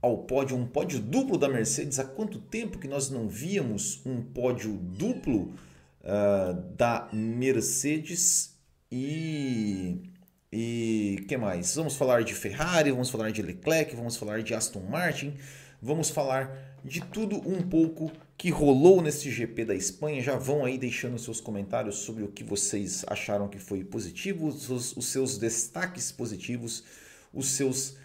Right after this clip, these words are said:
destaques negativos. E a gente vai começar aqui, então,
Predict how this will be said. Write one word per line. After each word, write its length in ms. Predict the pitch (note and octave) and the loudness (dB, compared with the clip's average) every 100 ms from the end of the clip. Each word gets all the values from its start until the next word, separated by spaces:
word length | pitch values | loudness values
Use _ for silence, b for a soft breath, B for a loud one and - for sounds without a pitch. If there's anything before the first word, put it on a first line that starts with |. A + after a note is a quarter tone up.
| B - | B -18
destaques 1300 | F2 G2 B2+ E3+ - - C#3+ C#3 - A#2+ - - - b b | -12 0 6 6 4 0 -2 -4 -4 0 2 2 -2 b b
negativos. 1200 | G2 G#2 A#2+ G3 E3+ C3 - C3 B2+ B2+ - - - b b - | -6 -2 2 4 6 2 2 -2 -2 -4 -4 -6 -10 b b -8
E 140 | G#2+ | 0
a 60 | A2+ | 2
gente 240 | G#2 G#2+ G2 | 2 -2 0
vai 140 | G2+ | 0
começar 440 | G2+ G2 F#2+ - | 0 -2 -2 -2
aqui, 380 | F#2 - F#2 F#2+ - | -4 -6 -10 -10 -6
então, 480 | G2+ F#3 F2 F2 | -6 -4 -6 -6